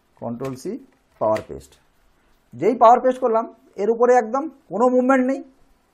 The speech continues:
বোঝাই যাচ্ছে না যে এর উপরে কোনো জিনিস আছে কিনা। কিন্তু আছে। তাহলে নরমাল পেস্ট আর পাওয়ার পেস্টের মধ্যে ডিফারেন্সটা বোঝা গেল? তো এইগুলো পাওয়ার পেস্ট কোথায়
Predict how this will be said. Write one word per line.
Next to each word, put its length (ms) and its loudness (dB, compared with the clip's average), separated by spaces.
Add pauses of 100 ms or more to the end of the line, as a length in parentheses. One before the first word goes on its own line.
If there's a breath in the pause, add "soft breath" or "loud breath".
(160)
বোঝাই 260 4
যাচ্ছে 280 2
না 40 -6 (240)
যে 100 0 (500)
এর 140 -10
উপরে 240 -4
কোনো 100 -10 (140)
জিনিস 260 -10
আছে 160 -18
কিনা। 160 -20 (1120)
কিন্তু 220 -8
আছে। 140 -10 (4000)
তাহলে 180 -4 (300)
নরমাল 420 -4
পেস্ট 280 4
আর 60 -4 (100)
পাওয়ার 260 4
পেস্টের 260 -4
মধ্যে 200 -6
ডিফারেন্সটা 400 -4
বোঝা 200 0
গেল? 80 -10 (1500)
তো 120 -8
এইগুলো 200 2 (320)
পাওয়ার 260 6
পেস্ট 220 2
কোথায় 220 4